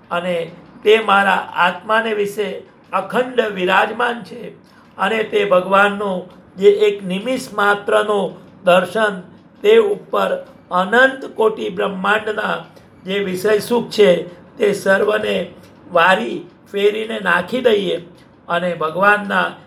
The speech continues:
એક રોમમાં જેટલું સુખ રહ્યું છે તેટલું સુખ જો અનંત કોટી બ્રહ્માંડના વિષય સુખ ભેરા કરીએ તો પણ તેના કોટીમાં ભાગની બરોબર પણ થાય નહીં.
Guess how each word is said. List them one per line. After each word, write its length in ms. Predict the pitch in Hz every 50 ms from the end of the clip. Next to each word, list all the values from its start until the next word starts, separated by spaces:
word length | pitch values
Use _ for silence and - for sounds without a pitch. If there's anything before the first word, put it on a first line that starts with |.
| - - - -
એક 320 | 180 185 185 180 - -
રોમમાં 600 | 175 160 165 190 208 214 220 220 220 214 208 190 -
જેટલું 400 | 202 202 196 - 202 196 190 175
સુખ 320 | - - 208 220 214 208
રહ્યું 220 | 208 202 202 202 202
છે 280 | 196 196 190 175 165 165 - - - - - -
તેટલું 440 | - 190 185 185 220 214 208 202 190
સુખ 340 | - 208 214 220 - - - - - - - - - -
જો 100 | 202 208
અનંત 640 | - - 190 185 180 208 226 254 269 269 262 - 247
કોટી 480 | 233 - 226 220 214 214 240 226 214
બ્રહ્માંડના 840 | 196 160 208 196 190 190 190 202 208 214 202 214 208 214 208 196 185
વિષય 340 | 180 185 180 - 208 214
સુખ 300 | 202 196 - 220 - -
ભેરા 520 | 185 160 180 190 202 202 190 185 175 175 - - - - - - - - - - _ _ _ _ _ _ - _ _ - - - - - - - -
કરીએ 500 | - 190 196 208 220 214 214 202 175 170 - - - - - - - -
તો 220 | 196 196 220 226
પણ 360 | - - 233 220 208 196 180 175 - - - - - _ -
તેના 360 | 175 180 190 185 202 196 196
કોટીમાં 840 | 190 190 - - 190 185 190 190 - 254 240 240 254 240 226 214 185
ભાગની 420 | 165 175 180 185 180 190 208 208
બરોબર 520 | 196 185 185 190 202 202 196 196 196 190
પણ 400 | 185 190 - - 190 190 185 180 - - - - - - - -
થાય 280 | - 180 185 175 175 170
નહીં. 420 | 156 147 165 190 196 180 - -